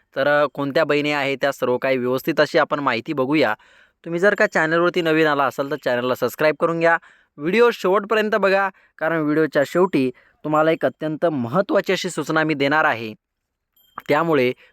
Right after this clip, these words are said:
व्हिडिओ तुम्ही शेवटपर्यंत बघत राहायचा आहे. तर, अ, चला बहिणींनो,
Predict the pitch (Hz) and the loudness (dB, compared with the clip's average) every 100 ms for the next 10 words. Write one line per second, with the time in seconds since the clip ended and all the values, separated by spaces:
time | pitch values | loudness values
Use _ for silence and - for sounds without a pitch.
0 | - 131 156 156 135 135 - 127 123 127 | -6 0 2 0 0 -2 2 2 2 2
1 | 113 113 139 113 120 113 110 120 107 120 | 0 0 -2 0 -2 0 -2 -2 -2 -4
2 | 113 - _ - _ 139 135 139 131 147 | -4 -8 _ -20 _ -2 2 2 2 0
3 | 175 180 190 190 190 | 2 0 0 0 -2